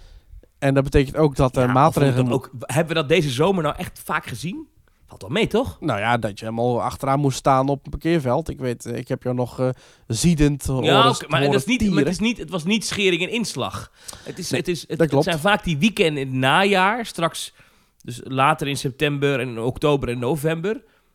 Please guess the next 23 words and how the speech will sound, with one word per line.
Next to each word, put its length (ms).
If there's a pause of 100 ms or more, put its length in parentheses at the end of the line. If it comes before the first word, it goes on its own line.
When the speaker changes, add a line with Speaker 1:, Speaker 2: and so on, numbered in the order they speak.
(240)
Speaker 2:
Ik 180
heb 120
het 80
idee 240
dat, 240
dat, 200
dan, 160 (200)
dat 140
er 60
dan 180
echt 240
absolute 520
extreme 400
piekdagen 580
zijn 200
dat 120
je 80
over 140
de 60
koppen 260
kan 140
lopen. 360
Speaker 1:
Ja. 120